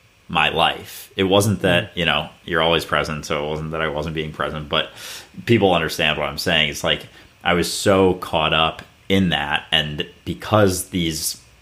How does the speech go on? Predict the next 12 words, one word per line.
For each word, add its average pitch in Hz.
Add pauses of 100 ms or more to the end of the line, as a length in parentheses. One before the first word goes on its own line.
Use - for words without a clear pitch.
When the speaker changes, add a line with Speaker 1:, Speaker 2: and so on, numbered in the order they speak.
(140)
Speaker 1:
apps -
and 85
platforms 85
live 90
on 87
our 78
phone, 92 (400)
it's 107
very 113
difficult 95
to 80
separate, 80